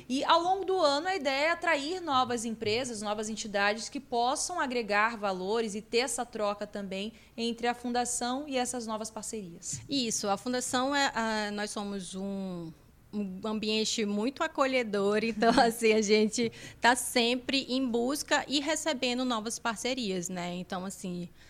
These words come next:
Speaker 2: se você por um aca-, não só da área ambiental, nós temos três grandes pilares, né? Nós trabalhamos com arte, educação e cultura, inovação e empreendedorismo e desenvolvimento social e sustentabilidade.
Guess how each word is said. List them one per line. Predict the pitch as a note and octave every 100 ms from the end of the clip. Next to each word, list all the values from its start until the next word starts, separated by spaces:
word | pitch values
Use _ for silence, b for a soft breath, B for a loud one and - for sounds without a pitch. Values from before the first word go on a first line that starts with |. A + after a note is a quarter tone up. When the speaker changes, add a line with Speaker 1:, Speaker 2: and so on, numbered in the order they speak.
| B -
Speaker 2:
se | G#3
você | F#3+ G3 G3+
por | G#3+ G3+
um |
aca-, | G3 -
não | A#3 D#4
só | -
da | D4+
área | C#4+ C#4
ambiental, | C4+ C4+ C4+ A3 A#3 B3
nós | G3+
temos | - G3 F#3+ F#3
três | - F#3+ G3+
grandes | G#3 A3 G#3+
pilares, | - C4 G3 F3 D#3+
né? | E3 E3+
Nós | E3+ E3+
trabalhamos | - F3+ F3 F3 E3+ -
com | F3+
arte, | F3 E3+
educação | F#3 F#3+ - F3
e |
cultura, | G3 F#3+ A3 A#3 C#4 C4+ C#4 B B B
inovação | G3+ G3 G3+ G3 G#3
e |
empreendedorismo | G#3+ G#3+ G#3 G#3+ G#3 G#3 A#3 - C4+ -
e | A#3 B3+
desenvolvimento | A#3 A3+ A3 A3 G#3
social | A3 - G#3+ G3 G#3
e |
sustentabilidade. | - - G#3 - A3+ G#3+ G#3+ B3+ A3 E3 D#3